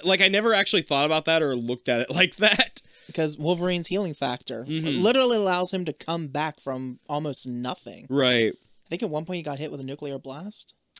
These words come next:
Speaker 1: Oh, shit.
Speaker 2: Like, don't
Speaker 1: Um,
Speaker 2: quote me on that, 'cause I'm not as well read on comics as I used to be.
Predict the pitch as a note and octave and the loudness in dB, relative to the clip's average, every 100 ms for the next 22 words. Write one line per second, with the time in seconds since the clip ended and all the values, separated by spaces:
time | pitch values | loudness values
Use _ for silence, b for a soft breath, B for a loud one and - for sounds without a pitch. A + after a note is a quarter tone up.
0 | - F4 - - D4 - - b b b | -6 -4 -2 0 -2 -4 -10 b b b
1 | b b - F3 A3 C#4+ A3 E3+ F3 A3 | b b -2 2 4 2 2 0 2 2
2 | A3+ A3 A#3 A3+ - E3 D#3 D3+ D3+ D#3 | 2 2 2 0 0 0 2 0 0 0
3 | D3 C#3 C#3 D3 C3 C3+ B2+ B2+ C3 D3+ | 0 0 0 2 2 0 -6 -8 -6 -4
4 | - - - C#3 C3+ B2+ B2+ C#3 D#3+ D#3+ | -2 -2 -2 -4 -2 -2 -2 -4 -4 -2
5 | E3+ | -4